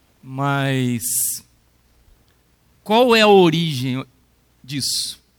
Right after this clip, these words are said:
Quando surgiu isso? Quem falou isso? Quem que instituiu a santidade? Como que ela che-, como que ela chegou até nós? Como que nós alcançamos a santidade?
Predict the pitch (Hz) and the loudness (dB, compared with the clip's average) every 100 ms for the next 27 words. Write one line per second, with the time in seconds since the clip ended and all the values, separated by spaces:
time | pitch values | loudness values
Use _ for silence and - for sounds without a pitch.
0 | _ _ _ - 294 311 196 185 - 180 | _ _ _ -4 -2 -2 -2 0 2 0
1 | 147 123 156 135 120 110 - - _ _ | -2 -2 -2 0 -2 -4 -8 -12 _ _
2 | - 254 269 269 - 208 180 165 170 143 | -4 0 2 2 0 2 2 2 0 0
3 | 143 - - - - _ _ _ _ _ | -2 -4 -6 -8 -16 _ _ _ _ _
4 | _ _ _ _ - 254 269 220 220 196 | _ _ _ _ -2 2 2 2 0 0
5 | - 202 - 170 180 160 165 - 165 - | 0 -4 -2 -2 0 -2 0 0 -2 -4
6 | 123 135 131 123 - - - - - - | -4 -2 -2 -4 -6 -4 -4 -2 2 2
7 | - - 294 302 - 202 190 - - - | 2 2 0 0 -2 0 2 2 2 2
8 | - - - - - 254 254 247 - 208 | 2 -4 -14 -8 -2 0 2 2 2 2
9 | 196 208 165 165 185 233 240 - 240 214 | 2 2 0 0 -2 0 0 0 0 0
10 | 214 - 196 - 208 214 175 165 165 156 | -2 -2 -2 0 0 0 -4 -6 -8 -10
11 | 143 113 107 - | -12 -10 -10 -10